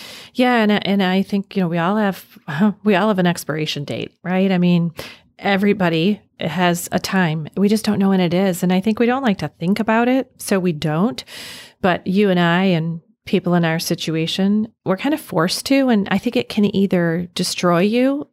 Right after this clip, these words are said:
or it can, can really bring you to life, you know? And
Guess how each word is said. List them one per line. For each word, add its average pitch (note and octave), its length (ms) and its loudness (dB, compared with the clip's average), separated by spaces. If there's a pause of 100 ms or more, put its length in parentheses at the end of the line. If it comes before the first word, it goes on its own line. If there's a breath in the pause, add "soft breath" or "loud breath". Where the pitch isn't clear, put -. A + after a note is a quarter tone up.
or F#3+ 160 -2
it F3+ 200 -4
can, F3+ 640 0 (520 loud breath)
can F3 180 -2
really G#3+ 340 4
bring F3+ 260 -2
you G3 80 2
to F#3 80 2
life, E3+ 600 -6 (120)
you G3+ 120 0
know? F#3+ 180 4
And F#3 160 2